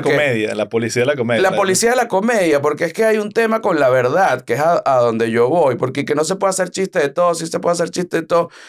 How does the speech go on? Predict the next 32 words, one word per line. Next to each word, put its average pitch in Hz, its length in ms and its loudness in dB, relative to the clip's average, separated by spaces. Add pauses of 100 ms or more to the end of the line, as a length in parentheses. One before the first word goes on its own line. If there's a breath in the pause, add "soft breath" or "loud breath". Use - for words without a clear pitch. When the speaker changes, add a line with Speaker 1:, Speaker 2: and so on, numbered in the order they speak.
(220 loud breath)
Speaker 1:
Coño, 180 320 0
evidentemente, 165 760 0
a 196 60 4
medida 160 440 0
que 156 100 -2
voy 139 440 0 (340 loud breath)
creciendo 170 560 0
en 165 120 2
edad, 143 460 2
creo 131 220 0
que 151 140 -2
me 131 100 0
han 123 140 -2
pegado 143 340 2
los 131 220 0
años 131 340 0
en 131 80 0
ese 123 160 -4
sentido, 135 600 0 (320 loud breath)
y 135 140 -2
sí 135 220 0
hay 139 200 2
temas 151 440 0
en 139 140 -2
donde 113 540 0
en 120 100 -2
este, 123 320 -4
yo 113 120 -4
siempre 135 260 -2
he - 20 -6
sido 143 180 0
un, 143 240 -6